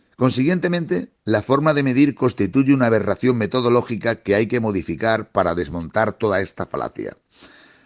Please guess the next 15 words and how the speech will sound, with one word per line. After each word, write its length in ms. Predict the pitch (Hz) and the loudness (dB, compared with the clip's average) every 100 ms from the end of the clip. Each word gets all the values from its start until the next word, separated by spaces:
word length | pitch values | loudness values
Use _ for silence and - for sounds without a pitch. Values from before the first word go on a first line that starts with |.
| _ | _
Los 220 | - 117 110 | -2 0 2
datos 320 | 143 156 165 | 2 2 0
que 100 | 156 | 0
ofrece 320 | 139 139 123 | 2 2 2
el 80 | 107 | 0
informe 400 | 107 92 135 143 | 0 0 0 2
del 140 | 127 | 0
Observatorio 640 | 117 117 104 98 117 127 117 | 0 0 0 -2 -2 -2 0
de 120 | 113 | -2
Sostenibilidad 960 | - 104 - 101 95 92 113 110 82 _ - _ - | -2 -4 -2 -2 0 0 2 2 0 _ -20 _ -6
y 280 | 90 82 - - | -2 -4 -6 0
A 400 | 110 131 117 _ | 2 2 0 _
I 280 | 117 120 117 | -4 -2 0
S 180 | 120 - | -2 -2
Group 340 | 110 135 143 | 2 4 4